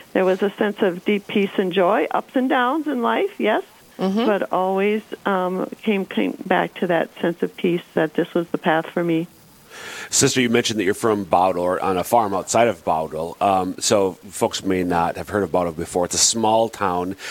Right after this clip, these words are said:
Speaker 3: So ha-, were you, were you exposed to, were there sisters? Was there religious life in that sense of a
Speaker 1: Mm-hmm.
Speaker 3: state of life, um, growing up, or was it when you went to college at Presentation that you first encountered religious life?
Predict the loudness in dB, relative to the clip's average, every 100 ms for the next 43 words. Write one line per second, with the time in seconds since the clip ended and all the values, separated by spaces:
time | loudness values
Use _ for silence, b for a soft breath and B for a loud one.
0 | B 2 4 2 -2 -2 0 2 4 4
1 | 4 2 0 B B -16 -12 0 4 4
2 | 4 2 0 2 2 2 2 0 0 2
3 | 2 2 2 0 0 2 4 4 2 -2
4 | 0 0 0 0 2 2 2 2 2 2
5 | 0 0 0 0 0 0 2 0 -2 B
6 | B -2 0 2 2 2 2 0 -2 -14
7 | 0 4 4 0 0 2 2 4 4 4
8 | 0 2 2 0 0 0 2 2 0 -2
9 | 0 2 4 0 -4 -8 -4 -2 -2 -2
10 | 0 0 -2 -2 -4 -4 -4 -4 -4 -4
11 | -4 -4 -6 -6 -8 -10 -12 -16